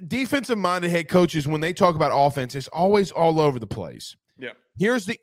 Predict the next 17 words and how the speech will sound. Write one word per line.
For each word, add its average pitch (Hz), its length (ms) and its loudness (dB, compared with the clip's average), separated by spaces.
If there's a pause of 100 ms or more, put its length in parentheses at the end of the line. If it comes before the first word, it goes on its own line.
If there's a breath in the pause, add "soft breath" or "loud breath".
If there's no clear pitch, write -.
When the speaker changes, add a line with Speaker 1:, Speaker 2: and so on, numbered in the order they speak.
Speaker 1:
only 208 300 2
thing 202 240 -2
that 160 160 -2
wor-, 151 280 6
would 143 200 -2
worry 143 340 6
me 135 160 -2
if 127 140 -4
I'm 123 160 0
a 120 40 -6
Notre 113 300 -6
Dame 98 240 -10
fan. 73 300 -16 (480)
You're, 131 420 6 (160)
you're 143 300 6
in 127 80 -4
February. 101 720 -4